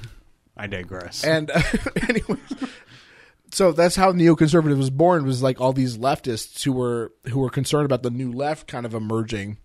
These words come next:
Speaker 2: and how terrible they were. And they were terrible. And they were like, "Well, screw it. We're gonna create our own group." And that's kind of like
Speaker 1: Well, and,
Speaker 2: the
Speaker 1: but
Speaker 2: old version of the alt-right.
Speaker 1: The original version,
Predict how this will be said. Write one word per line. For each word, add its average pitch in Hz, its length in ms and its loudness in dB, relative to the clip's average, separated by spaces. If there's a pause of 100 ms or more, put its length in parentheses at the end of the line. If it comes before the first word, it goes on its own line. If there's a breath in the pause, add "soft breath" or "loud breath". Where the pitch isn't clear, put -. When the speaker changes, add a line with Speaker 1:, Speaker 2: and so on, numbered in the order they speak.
(680)
Speaker 2:
and 123 160 -2
how 127 220 4
terrible 135 460 0
they 110 140 -2
were. 107 380 -4 (360 loud breath)
And 143 100 2
they 170 60 8
were 233 180 8
terrible. 120 480 0 (680 loud breath)
And 147 180 2
they 143 60 6
were 139 140 4
like, 127 180 -2
"Well, 143 120 -6
screw 190 240 -2
it. 147 80 0
We're 135 100 -2
gonna 135 160 -4
create 131 240 -2
our 117 100 -4
own 110 200 -8
group." 123 440 -2
And 143 100 -2
that's 156 160 2
kind 180 180 2
of 147 100 2
like 135 380 0 (340 soft breath)
Speaker 1:
Well, 139 140 2
and, 127 180 2
Speaker 2:
the 151 40 2
Speaker 1:
but 185 120 4
Speaker 2:
old 170 260 2
version 156 320 0
of 143 80 -6
the 131 100 -4
alt-right. 120 520 -8 (800 loud breath)
Speaker 1:
The 104 140 -8
original 101 480 -8
version, 95 480 -8